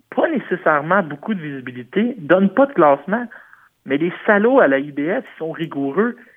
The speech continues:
puis ils acceptent pas n'importe qui comme adversaire. Donc, si tu veux mettre la ceinture en jeu,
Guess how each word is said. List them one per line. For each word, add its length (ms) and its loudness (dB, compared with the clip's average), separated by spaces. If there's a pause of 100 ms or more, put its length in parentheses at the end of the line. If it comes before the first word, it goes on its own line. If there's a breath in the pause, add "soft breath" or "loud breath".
(220 loud breath)
puis 320 -14
ils 100 0
acceptent 420 -2
pas 120 4
n'importe 500 0
qui 120 -4
comme 180 0
adversaire. 500 -2
Donc, 300 -2
si 140 0
tu 120 -12
veux 120 2
mettre 200 -2
la 160 0
ceinture 400 -2
en 160 -2
jeu, 240 -6